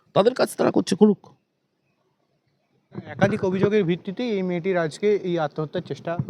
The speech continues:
Speaker 2: করতে হলো, একাধিক থ্রেটের মধ্যে।
Speaker 1: হ্যাঁ, এই, মানে, এই থ্রেট কালচার বন্ধ হোক। সবার কাছে অনুরোধ, আপনারা সবাইকে কাজ করার সুযোগ দিন। কেউ প্রতিবাদ করছে মানেই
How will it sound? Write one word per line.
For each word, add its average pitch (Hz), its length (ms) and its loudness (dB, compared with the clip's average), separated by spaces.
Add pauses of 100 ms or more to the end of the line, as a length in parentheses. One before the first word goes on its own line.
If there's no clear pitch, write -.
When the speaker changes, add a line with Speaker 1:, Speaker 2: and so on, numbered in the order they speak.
(160)
Speaker 2:
করতে 147 240 -6
হলো, 117 200 -6 (480)
একাধিক 202 340 -4
থ্রেটের 147 260 -4
মধ্যে। - 260 -12 (200)
Speaker 1:
হ্যাঁ, 311 180 10
এই, 269 120 8 (220)
মানে, 175 240 8 (420)
এই 185 140 8
থ্রেট - 260 6
কালচার 202 280 8
বন্ধ 143 300 8
হোক। 143 300 6
সবার 147 220 6
কাছে 170 200 0
অনুরোধ, 165 460 6 (540)
আপনারা 180 420 8
সবাইকে 160 420 6
কাজ 147 280 4
করার 175 240 8
সুযোগ 156 440 8
দিন। 135 340 8 (720)
কেউ 170 120 8
প্রতিবাদ 170 500 8
করছে 175 380 8
মানেই 196 420 6